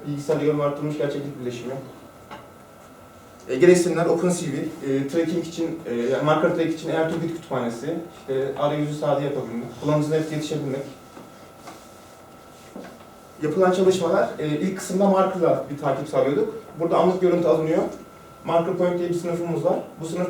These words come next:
bu görüntüyü işliyor. Eğer varsa bir, e, iki boyutlu bir, e, merkez, yani şu gördüğünüz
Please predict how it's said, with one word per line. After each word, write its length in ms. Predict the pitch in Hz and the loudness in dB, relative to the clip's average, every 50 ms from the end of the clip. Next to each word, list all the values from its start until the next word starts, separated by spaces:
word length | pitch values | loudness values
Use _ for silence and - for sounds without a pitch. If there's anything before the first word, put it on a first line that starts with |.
| 175 170 | -4 -2
bu 40 | |
görüntüyü 320 | 175 175 175 175 170 170 - | -2 0 0 0 -2 -4 -6
işliyor. 360 | - - - 208 202 185 180 | -8 -6 2 4 4 6 6
Eğer 80 | 175 - | 4 4
varsa 440 | 180 170 165 170 202 208 208 - - - - - - - - 147 | 4 2 2 4 2 2 0 -2 -6 -14 -18 -20 -20 -20 -14 -8
bir, 160 | 170 190 196 | -4 -4 -4
e, 460 | 202 - - 135 139 135 135 135 135 | -4 -4 -6 -6 -4 -2 -2 -2 -4
iki 300 | 135 - 156 156 185 175 | -6 -8 -8 -6 -4 -2
boyutlu 300 | 165 165 160 160 156 156 | -2 0 0 0 -2 -2
bir, 120 | 165 180 185 | -4 -4 -4
e, 760 | - - - - - - 139 131 127 131 131 127 127 127 127 123 - - - - - | -4 -6 -10 -14 -16 -10 -10 -8 -6 -6 -6 -6 -8 -8 -8 -10 -14 -16 -18 -14 -6
merkez, 380 | 143 151 147 151 160 170 156 - - - - - - - - - | -2 -2 -2 0 -2 -4 -4 -6 -8 -10 -16 -20 -20 -20 -14 -6
yani 240 | - 131 127 120 123 - - - - - - | -2 -2 -2 -2 -4 -8 -10 -14 -16 -12 -6
şu 200 | 202 208 196 - - - 151 | -4 -2 -2 -2 -4 -8 -2
gördüğünüz 420 | 170 175 175 175 175 180 185 180 | 2 2 2 2 2 -2 -4 -4